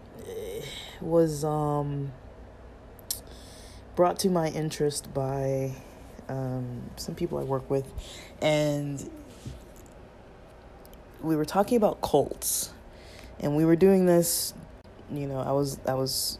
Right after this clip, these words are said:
in charge of one of my work meetings, and, um, we were talking about this cult,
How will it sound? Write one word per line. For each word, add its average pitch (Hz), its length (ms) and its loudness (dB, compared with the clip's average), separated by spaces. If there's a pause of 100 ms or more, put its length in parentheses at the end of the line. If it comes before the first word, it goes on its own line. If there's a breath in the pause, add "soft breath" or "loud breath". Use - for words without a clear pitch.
in 165 100 -4
charge 151 320 -2
of 139 120 -6
one 143 140 2
of 135 80 0
my 135 120 -2
work 139 320 2
meetings, 135 480 -2 (600 loud breath)
and, 147 260 -2
um, 139 680 0 (1400 loud breath)
we 165 100 2
were 143 540 6 (160)
talking 226 380 4
about 156 240 4
this - 160 -4
cult, - 500 -2